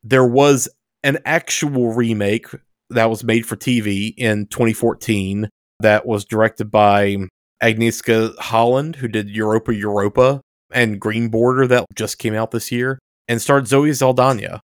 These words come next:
They, like, changed some things here and there, like, they move from New York to Paris, so it's set in Paris for whatever reason. I wanted to rewatch this, but it's oddly hard to find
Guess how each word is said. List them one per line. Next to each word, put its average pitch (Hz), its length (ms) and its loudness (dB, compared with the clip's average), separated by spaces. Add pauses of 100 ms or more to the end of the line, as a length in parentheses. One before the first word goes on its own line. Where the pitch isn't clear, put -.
(120)
They, 117 300 4
like, 120 320 4
changed 202 480 -4
some 170 320 -2
things 170 400 -4
here 170 180 -2
and 170 140 -4
there, 170 160 0
like, 131 380 0 (320)
they 127 260 2
move 139 720 0
from 151 400 -2
New 156 80 -2
York 156 800 -2 (160)
to 127 380 0
Paris, 135 760 -4
so - 200 0
it's 110 140 -4 (160)
set 123 380 2
in 123 220 -2
Paris 135 600 -4
for 160 360 -4
whatever 156 360 2
reason. 175 480 -2 (360)
I 139 80 4
wanted 208 400 2
to - 120 -4
rewatch 127 600 -2
this, 101 240 -6
but 120 180 2
it's 120 200 -2 (300)
oddly 185 520 0
hard 127 540 2
to 113 100 -4
find 101 880 -4